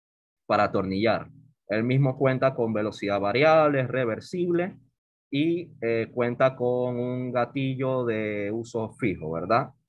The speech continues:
Eh, es un taladro, como le digo, uno de los más vendidos por, por la practicidad que da, ¿no? Para todo tipo de usuario recomendado.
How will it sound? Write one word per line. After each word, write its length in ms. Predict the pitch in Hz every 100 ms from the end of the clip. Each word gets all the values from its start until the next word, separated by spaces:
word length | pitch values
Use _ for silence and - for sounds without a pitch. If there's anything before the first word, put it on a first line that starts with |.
| _ _ _ _ _ _ _
Eh, 300 | 98 101 98
es 40 | 104
un 160 | 123
taladro, 440 | 123 123 123 123 123
como 240 | 110 104
le 80 | 98
digo, 560 | 101 104 120 117 110
uno 220 | 104 110 123
de 80 |
los 160 | 110 101
más 200 | 107 120
vendidos 720 | 117 117 127 120 117 120 - _ _ _ _ _ _ _ _ _ -
por, 240 | 107 104 - - -
por 200 | 107 107
la 220 | 110 107
practicidad 720 | 110 101 113 - 107 110 117
que 100 | 117
da, 180 | 110 95
¿no? 300 | 95 120 -
Para 220 | - 101 98
todo 220 | 123 123
tipo 260 | 127 127
de 60 | 110
usuario 340 | 104 113 117
recomendado. 880 | 117 107 95 92 92 87 92 76 -